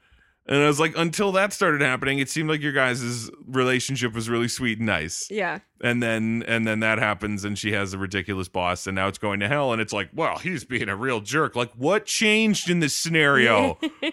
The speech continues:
Speaker 1: You know? Like, ugh, I did,
Speaker 2: Yeah. I, mm.
Speaker 1: I totally agree that he was being a little bit of a baby.
Speaker 2: Yes.
Speaker 1: But asshole, I don't think so.
Speaker 2: Yeah. <laughs>
Speaker 1: So she, like, rises up the ranks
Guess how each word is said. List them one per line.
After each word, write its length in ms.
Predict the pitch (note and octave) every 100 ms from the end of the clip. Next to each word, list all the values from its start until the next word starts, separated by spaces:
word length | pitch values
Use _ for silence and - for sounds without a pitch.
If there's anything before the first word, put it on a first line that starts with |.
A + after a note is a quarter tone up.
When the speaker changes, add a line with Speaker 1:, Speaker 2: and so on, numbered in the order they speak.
| - C#4 E4
Speaker 1:
You 160 | D3 D#3
know? 380 | F3 G#3+ A#3+ A3 D#4 -
Like, 340 | D3 C#3+ - -
ugh, 560 | D3 E3 - G3+ - - _ _ -
I 100 | C3+
did, 680 | B2+ B2 A#2 B2 A#2+ A#2
Speaker 2:
Yeah. 300 | - F#3+ D#3 F3+ _ -
I, 220 | D#3+ F3 -
mm. 200 | G#3 F3
Speaker 1:
I 100 | C#3
totally 380 | E3+ F3+ F3+ F3
agree 260 | D#3+ F3
that 80 | E3+
he 80 | D#3+
was 120 | D#3
being 180 | D#3+ D#3+
a 20 |
little 200 | D#3 D#3
bit 100 | D#3
of 80 | D#3
a 60 | D3
baby. 460 | D3 A#2+ G#2+ G2 - -
Speaker 2:
Yes. 540 | G3+ E3+ - - -
Speaker 1:
But 600 | - A#2+ G2+ F2 - - - _ - -
asshole, 480 | B2 B2+ C3+ D#3 B2+
I 160 | A#2 A#2
don't 240 | A2 G#2
think 160 | A2+ F#2
so. 140 | -
Speaker 2:
Yeah. 220 | D#2+ B3 E4 -
<laughs> 100 | - F#4+ _ F#4+ - C#4+ F4+ _ D4+ F4 - F#4 _ D4+ F#4 _ D#4+ - _ _ _ _
Speaker 1:
So 140 | -
she, 160 | C#3+ -
like, 200 | C3+ C3+
rises 400 | G3 G#3+ G3 E3+
up 160 | E3 D3+
the 80 |
ranks 720 | D3 C3 C3 C3 B2+ B2 -